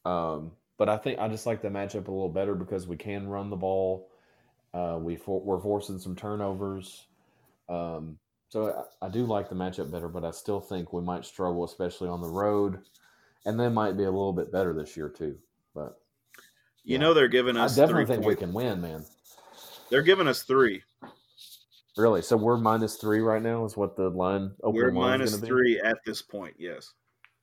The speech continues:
Speaker 1: Interesting. I mean, I'm
Speaker 2: Yeah.
Speaker 1: okay with it. I, I, we definitely, definitely can win.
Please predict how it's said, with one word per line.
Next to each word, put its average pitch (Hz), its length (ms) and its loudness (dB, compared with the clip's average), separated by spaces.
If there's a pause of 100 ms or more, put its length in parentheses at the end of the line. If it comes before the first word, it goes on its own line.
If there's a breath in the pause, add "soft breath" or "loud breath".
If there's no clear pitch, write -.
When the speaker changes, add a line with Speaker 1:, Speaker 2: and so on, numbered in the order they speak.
(440)
Speaker 1:
Interesting. 101 520 -10 (880)
I - 100 4
mean, 175 140 4
I'm 180 160 6
Speaker 2:
Yeah. 285 60 8
Speaker 1:
okay 156 280 6
with 135 200 4
it. 131 60 4
I, 123 180 4
I, 123 180 2
we 131 240 2
definitely, 120 600 2 (220)
definitely 127 560 2
can 98 200 -6
win. 101 560 -4